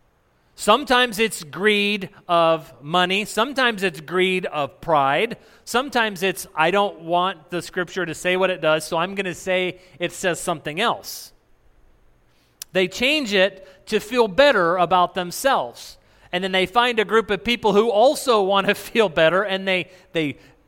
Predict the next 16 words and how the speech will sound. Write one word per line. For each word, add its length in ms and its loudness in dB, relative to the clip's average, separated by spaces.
breed 580 -4
the 160 -10
secret 640 -6
heresy. 640 -6
All 280 4
of 100 2
us 160 0
are 100 -4
selfish. 480 -4
All 220 2
of 80 -2
us 180 -4
are 80 -6
greedy, 460 -6
<laughs> 500 -6
right? 340 4